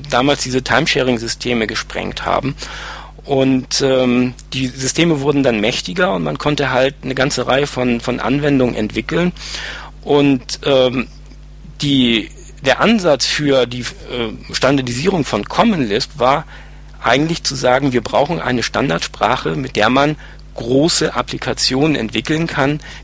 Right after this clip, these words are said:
die man dann auch, äh, auf normalen Rechnern, äh, zum Ablaufen bringen kann. Also die wollten wirklich Mitte der achtziger Jahre, Ende der achtziger Jahre,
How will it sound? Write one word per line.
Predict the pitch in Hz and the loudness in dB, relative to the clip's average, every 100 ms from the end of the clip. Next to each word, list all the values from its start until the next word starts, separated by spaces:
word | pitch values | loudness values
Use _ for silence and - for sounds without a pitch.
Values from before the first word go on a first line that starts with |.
| - | -2
die | 143 | 2
man | 131 117 | 4 4
dann | 107 131 - | 2 2 -2
auch, | 113 127 143 - - - - - | 0 2 0 -6 -16 -18 -18 -6
äh, | 135 139 123 | 0 2 2
auf | - 123 123 - - | 4 2 2 -4 0
normalen | 131 120 110 131 135 | 2 4 4 4 4
Rechnern, | 113 107 - 139 143 147 135 | 2 0 0 2 2 2 0
äh, | 135 131 131 123 | 0 2 2 2
zum | 127 | -2
Ablaufen | 113 123 117 104 - 110 | -2 0 2 2 0 -8
bringen | - 101 98 | -2 -2 -2
kann. | - 101 104 | -4 -6 -6
Also | 107 107 | -8 -8
die | 113 127 | -8 -4
wollten | 127 139 131 117 | 0 0 0 -6
wirklich | 123 147 139 | -4 -4 -4
Mitte | 120 127 151 | -4 -2 0
der | 117 | 0
achtziger | 107 - 127 117 | 0 -4 0 2
Jahre, | 104 104 143 147 | 2 2 2 0
Ende | 120 120 139 | 0 0 2
der | 123 | 0
achtziger | - - 139 131 | -2 -6 -2 2
Jahre, | 123 120 127 135 143 | 4 4 4 2 0